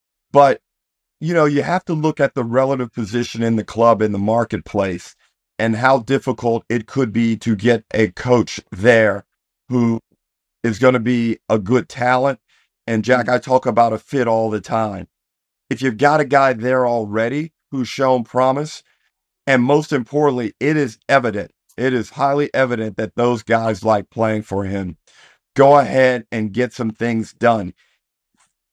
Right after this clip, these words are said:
And it also empowers the coach. It allows him to gain more confidence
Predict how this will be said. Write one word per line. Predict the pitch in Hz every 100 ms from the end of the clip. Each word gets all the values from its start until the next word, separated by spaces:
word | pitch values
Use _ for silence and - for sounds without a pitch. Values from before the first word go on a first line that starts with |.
| -
And | 175
it | 170
also | 165 175 185
empowers | 156 - - 156 175 160
the | 139
coach. | - 113 90 - - _ _ -
It | 165
allows | 175 151 147 139
him | 156 170
to | 151 123
gain | 127 135 135
more | 131 127 120 104 _ _ _ _ _
confidence | - 143 143 135 127 110 98